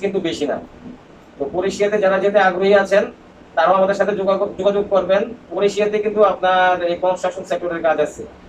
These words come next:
যারা কনস্ট্রাকশন সেক্টরে কাজ জানেন, আপনার মিস্ত্রি, এ, যেমন আছে রাজমিস্ত্রি আছে, আপনার রড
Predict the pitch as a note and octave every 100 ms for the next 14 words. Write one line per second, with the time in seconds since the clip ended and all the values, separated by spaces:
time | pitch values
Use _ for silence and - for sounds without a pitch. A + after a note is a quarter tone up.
0 | - - E3+ E3+ F3+ F#3 F3+ F3+ F3+ F3+
1 | F#3 F#3 F3+ F3 F3 F3 F3 E3 E3 D#3+
2 | D#3+ - E3+ F3 F3 - - - - D#3
3 | D#3 D3+ D3+ D3 C#3+ D3+ E3+ E3+ F3 E3+
4 | - F3 F3+ F3 E3 - E3 D#3+ D3+ D#3
5 | D3+ D3 C#3+ C#3+